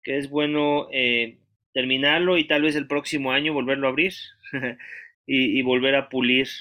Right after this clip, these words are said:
algunos aspectos que tal vez se nos hayan olvidado o, o que necesitemos ser recordados en alguna medida. Entonces, este,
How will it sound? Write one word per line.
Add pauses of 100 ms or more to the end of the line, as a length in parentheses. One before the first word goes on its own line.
(800)
algunos
aspectos
que
tal
vez
se
nos
hayan
olvidado
o, (800)
o
que
necesitemos
ser
recordados
en
alguna
medida. (800)
Entonces,
este,